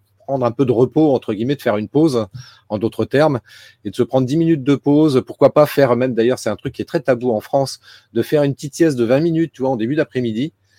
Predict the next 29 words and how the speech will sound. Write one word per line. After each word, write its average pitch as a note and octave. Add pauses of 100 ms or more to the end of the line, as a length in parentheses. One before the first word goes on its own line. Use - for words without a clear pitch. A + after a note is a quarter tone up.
(280)
Et A#2
pourtant, C#3
c'est C3
hyper, D#3
hyper C#3+
important. C3+
Ça A#2
te -
permet B2
d'être A2
beaucoup G3+
plus D3+
productif - (380)
après A2+
coup, G3
plutôt -
que A#2
d'être A2+
toujours D3+
dans A#2+
l'action, B2+
euh, G2+
constamment. A#2+ (320)
Mais A#2+
de C#3
se -
faire F3
une D#3
petite -